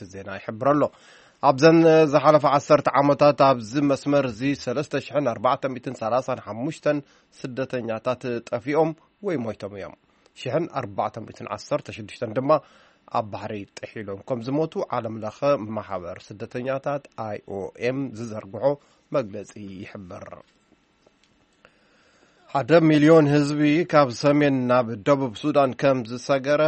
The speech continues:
ሕቡራት ሃገራት ገሊጹ። ኩናት ቅድሚ ዓሚ ካብ ዝተወልዐሉ ግዜ ጀሚሩ ዓሰርተታት ኣሽሓት ሰባት ሞይቶም ልዕሊ ዓሰርተ ክልተ ሚልዮን ድማ ተፈናቒሎም እዮም። ኣብ ሱዳን ኣብ ውሽጢ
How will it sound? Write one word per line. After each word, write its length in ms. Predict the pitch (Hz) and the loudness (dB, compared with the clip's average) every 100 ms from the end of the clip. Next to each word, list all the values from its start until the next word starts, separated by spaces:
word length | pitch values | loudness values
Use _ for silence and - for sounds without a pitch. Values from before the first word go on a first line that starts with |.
| 139 | 0
ሕቡራት 460 | - 139 135 131 | 0 -2 -2 -4
ሃገራት 440 | - 107 98 101 - 104 | -6 -12 -8 -10 -10 -10
ገሊጹ። 340 | 110 110 - 120 98 - _ _ _ _ _ _ _ | -10 -10 -8 -8 -10 -14 _ _ _ _ _ _ _
ኩናት 320 | - 156 170 - - | 0 4 4 2 -8
ቅድሚ 500 | - 139 127 110 113 143 156 135 | -8 -4 -4 -6 -4 -2 -4 -4
ዓሚ 220 | 123 127 135 151 | -4 -2 0 -2
ካብ 220 | 123 120 | -2 -2
ዝተወልዐሉ 640 | 143 - 143 135 117 131 127 | -2 -4 -4 -2 -2 -4 -6
ግዜ 180 | 113 120 135 92 | -6 -4 -4 -2
ጀሚሩ 500 | 131 139 143 165 135 147 - | -2 0 0 0 0 -2 -2
ዓሰርተታት 720 | 98 - 135 - - 120 117 | -4 -2 -2 -2 -2 -2 -2
ኣሽሓት 380 | 120 - 117 - | -4 -4 -8 -6
ሰባት 340 | 131 117 123 | -4 -2 -2
ሞይቶም 460 | 131 143 151 170 180 165 _ _ _ _ | -2 -4 0 0 0 -2 _ _ _ _
ልዕሊ 220 | 95 101 | -10 -4
ዓሰርተ 420 | 104 - 123 117 120 | -4 -4 -8 -8 -8
ክልተ 260 | 113 120 127 | -8 -6 -4
ሚልዮን 340 | 127 135 143 | -2 -2 -2
ድማ 180 | 120 139 170 - | -2 -2 -2 0
ተፈናቒሎም 800 | 160 151 156 156 151 165 165 | 0 0 0 0 0 2 2
እዮም። 220 | 156 107 98 | 2 -2 -6
ኣብ 140 | 95 | -8
ሱዳን 380 | - 104 120 104 92 | -10 -2 -2 -2 -6
ኣብ 200 | 101 98 | -8 -6
ውሽጢ 280 | 127 180 | -6 -6